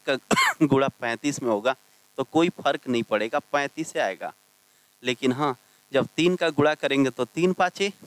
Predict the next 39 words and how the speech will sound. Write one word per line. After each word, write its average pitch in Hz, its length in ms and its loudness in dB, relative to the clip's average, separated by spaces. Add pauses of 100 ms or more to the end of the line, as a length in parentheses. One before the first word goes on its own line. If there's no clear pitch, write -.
(120)
पन्द्रह 170 360 2
होगा, 135 380 0 (380)
अब 123 160 -4
plus 139 320 2
तीन 180 220 2
का 165 140 2
गुणा 143 240 2
करेंगे 120 460 -4 (380)
तो 131 80 4 (160)
तीन 160 220 0 (100)
एक्स - 260 -6
हो 101 120 0
जाएगा। 85 380 -10 (220)
ठीक 160 200 -4
है, 190 80 -8 (340)
ये 127 80 0
plus 165 340 0
है 170 60 0
तो 160 100 -4
इधर 165 260 4
आकर 175 280 0 (180)
minus 190 400 0
हो 160 60 0
जाएगा, 117 320 -8 (540)
पैंतीस 175 440 -2
में 185 120 2
से 175 140 -2
पन्द्रह 170 480 2
जाएगा, 156 400 0 (720)
बीस 165 360 0
आ 147 100 4
जाएगा, 117 360 2 (400)
बीस 151 360 0
बराबर 117 480 4
तीन 170 320 -2
एक्स, - 240 -4 (160)
और 120 100 0
जैसे 135 340 -4
ही 175 60 2